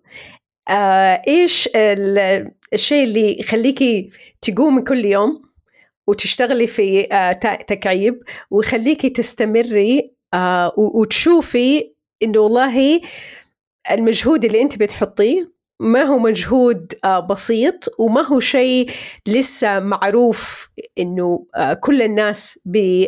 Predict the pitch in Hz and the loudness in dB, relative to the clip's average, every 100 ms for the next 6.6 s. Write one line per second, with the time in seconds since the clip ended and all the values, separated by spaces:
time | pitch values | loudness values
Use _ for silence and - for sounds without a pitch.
0 | 196 190 170 170 165 - 175 170 190 190 | 0 -2 -2 -4 -4 -2 -2 0 -2 -2
1 | 196 202 180 190 190 196 202 - 208 180 | -2 -2 -4 -4 -2 -2 -4 -4 -4 -2
2 | 196 202 190 180 214 202 220 269 349 - | 0 0 0 0 0 0 -2 -4 -4 -14
3 | - - - 403 359 370 294 311 302 196 | -16 -8 -2 2 2 0 0 0 0 0
4 | 240 247 285 349 - _ _ _ _ - | 2 2 2 0 -6 _ _ _ _ 0
5 | 233 220 214 247 208 214 220 277 277 - | 2 2 2 0 0 0 2 2 0 -2
6 | 269 269 247 202 269 339 | 0 2 2 2 0 -2